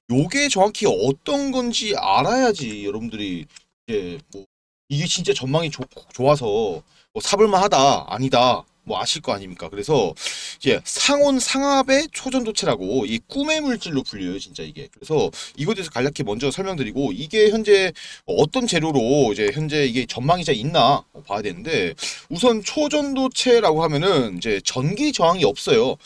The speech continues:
보통 구리 같은 경우가 이제 칠십 퍼센트 정도 전도, 어, 전기, 이 전도 효율이 있다고 하죠.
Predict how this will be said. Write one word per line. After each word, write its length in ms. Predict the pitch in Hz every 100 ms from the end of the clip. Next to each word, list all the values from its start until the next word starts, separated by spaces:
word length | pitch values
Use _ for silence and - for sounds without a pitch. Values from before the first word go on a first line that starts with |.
| - - - -
보통 400 | 208 285 285 254
구리 280 | - 277 269
같은 280 | 277 262 233
경우가 580 | 226 214 226 240 240
이제 380 | 185 160 160 156 151
칠십 360 | - 294 -
퍼센트 400 | 294 254 240 226
정도 360 | 208 180 170 165
전도, 680 | - 143 156 175 175 170 -
어, 240 | 120 113
전기, 560 | - 131 147 185 170 135
이 260 | - 127 117
전도 280 | 120 139 151
효율이 340 | 214 202 151
있다고 280 | - 123 110
하죠. 340 | 107 98 160